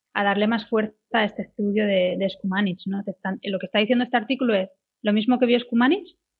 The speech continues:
yo te lo corroboro, pero en lugar de utilizar la línea de calcio K que está viendo la cromosfera, yo estoy viendo directamente las zonas oscuras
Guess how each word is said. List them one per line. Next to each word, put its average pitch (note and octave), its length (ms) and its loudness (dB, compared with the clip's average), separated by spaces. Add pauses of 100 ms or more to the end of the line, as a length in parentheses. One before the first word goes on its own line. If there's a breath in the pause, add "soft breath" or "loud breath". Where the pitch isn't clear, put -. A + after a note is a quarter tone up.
(220)
yo G#3+ 180 0
te G#3+ 80 -4
lo G#3 140 0
corroboro, A#3 680 2
pero G3 140 0
en F#3 80 -2
lugar G3+ 240 2
de A3 60 0
utilizar A3+ 420 0
la F#3 120 -2
línea G3 320 -2
de G3+ 120 0
calcio G#3+ 1400 -2
K A#3 280 -4 (320)
que G3+ 80 -4
está G3 160 -2
viendo F#3 600 -4 (160)
la G3+ 180 -6
cromosfera, A3+ 520 -2 (540)
yo A3 160 2
estoy A3 440 -2
viendo A3+ 220 2
directamente A#3 640 2
las A3+ 240 -2
zonas G#3 280 2
oscuras A3 440 -2